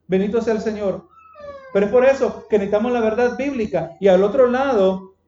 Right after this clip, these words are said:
dice Mateo veintiséis cuarenta y uno, "Velad y orad para que no entréis en tentación. El espíritu, la verdad, está dispuesto,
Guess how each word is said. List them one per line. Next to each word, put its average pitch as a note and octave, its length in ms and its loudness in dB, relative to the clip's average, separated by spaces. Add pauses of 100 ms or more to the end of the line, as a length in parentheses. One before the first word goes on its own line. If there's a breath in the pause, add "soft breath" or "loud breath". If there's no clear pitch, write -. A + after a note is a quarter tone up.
(300)
dice G3+ 280 2
Mateo G3+ 300 0
veintiséis A3 400 0
cuarenta A#3+ 360 2
y C4 100 -4
uno, B3 340 -6
"Velad G3+ 380 2
y G3+ 80 2
orad B3 340 0
para G#3 260 2
que G3+ 120 -4
no F#3 80 -2
entréis A3+ 340 -2
en A#3 140 -4
tentación. A#3+ 500 0
El G#3 100 2
espíritu, A3+ 460 -2
la A#3+ 140 2
verdad, G3 320 0
está G#3 200 -4
dispuesto, C#4 600 -4